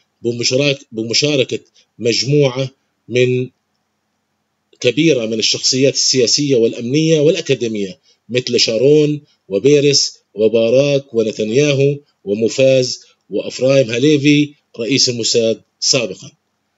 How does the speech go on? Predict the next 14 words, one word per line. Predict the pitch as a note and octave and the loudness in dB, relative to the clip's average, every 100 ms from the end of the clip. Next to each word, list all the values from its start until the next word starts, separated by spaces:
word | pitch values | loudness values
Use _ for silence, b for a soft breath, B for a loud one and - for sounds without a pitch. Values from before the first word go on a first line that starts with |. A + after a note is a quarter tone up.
| _ _ _ _ _ _ _ | _ _ _ _ _ _ _
وقد | A#2 C3 - | -4 -2 -4
أطلق | F#3 F#3 F3+ D3 | -4 -2 -2 -2
البروفيسور | C3+ D#3+ D3+ D#3+ D3+ D3+ | -2 -4 -2 -2 -2 -2
أنور | D3+ D#3 | 0 0
سوفير | C#3+ D#3 C#3+ A2+ F2+ - | 2 0 0 -2 -6 -6
أستاذ | - - C#3 B2+ | -6 0 2 2
الجغرافيا | B2 C3 B2+ D3+ C#3+ D#3 | 0 0 0 -2 0 0
في | C#3 C3+ | 0 -2
جامعة | A2+ C#3 C#3 C3+ C3 | 0 0 0 -4 -6
حيفا | - D3+ D3 D3 A#2+ | 0 0 0 -4 -4
أثناء | C3 C3+ | -4 -4
المؤتمر | A#2+ A#2+ D3 D#3 D#3 D3 b b b _ | -4 -4 -2 -2 -2 -6 b b b _
تحذيراته | B2 - A2 B2 B2 D3+ C#3+ C#3 | -8 -8 -4 0 0 0 0 0
الساخرة | C3 - D3 - F2 | 2 2 -2 -4 -16